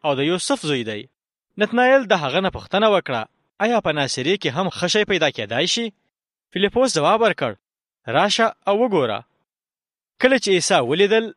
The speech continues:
چې نتنایل د هغه خواته را روان دی، نو د هغه په هکله یې وویل،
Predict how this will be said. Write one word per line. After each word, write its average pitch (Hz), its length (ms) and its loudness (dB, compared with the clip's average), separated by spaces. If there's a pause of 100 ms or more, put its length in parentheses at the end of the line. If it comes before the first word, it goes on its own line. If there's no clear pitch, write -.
(160)
چې - 160 -10
نتنایل 180 520 0
د 185 80 2
هغه 127 280 -2
خواته 185 320 0
را 160 140 2
روان 135 380 0
دی، 208 140 2 (560)
نو 165 80 -2
د 170 100 0
هغه 196 260 2
په 226 120 -2
هکله 214 300 0
یې 165 80 2
وویل، 175 380 2